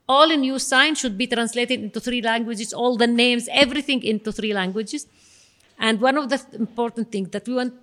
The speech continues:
to show the Arab students that they are part of this university, and also international students, because in the past,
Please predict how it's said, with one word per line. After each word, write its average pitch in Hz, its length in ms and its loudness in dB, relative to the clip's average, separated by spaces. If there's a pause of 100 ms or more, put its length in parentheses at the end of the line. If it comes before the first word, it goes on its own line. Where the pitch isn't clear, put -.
(160)
to 214 60 -8
show 180 280 -2
the 190 120 -2
Arab 208 260 2
students 180 500 -4
that 196 140 -4
they 214 120 -2
are 202 160 -4
part 175 360 -2
of 175 100 -10
this 240 200 -6
university, 254 600 -2
and 202 180 -2
also 269 300 2
international 247 720 2
students, 160 580 -6 (380)
because 240 320 2
in 262 100 0
the 240 100 2
past, 294 340 4